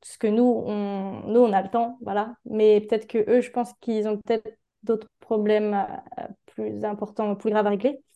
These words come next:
Après, euh, moi, j'ai eu tout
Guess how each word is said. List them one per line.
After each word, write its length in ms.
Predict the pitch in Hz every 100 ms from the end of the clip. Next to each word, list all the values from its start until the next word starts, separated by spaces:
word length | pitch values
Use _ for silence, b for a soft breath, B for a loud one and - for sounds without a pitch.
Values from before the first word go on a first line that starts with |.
| _ _ _ _ _
Après, 580 | 214 214 - 262 311 247
euh, 180 | 202 196 - - _ _ _
moi, 320 | - 220 240
j'ai 160 | 254 240
eu 200 | 233 220 _ -
tout 920 | 254 247 240 233 226 226 220 220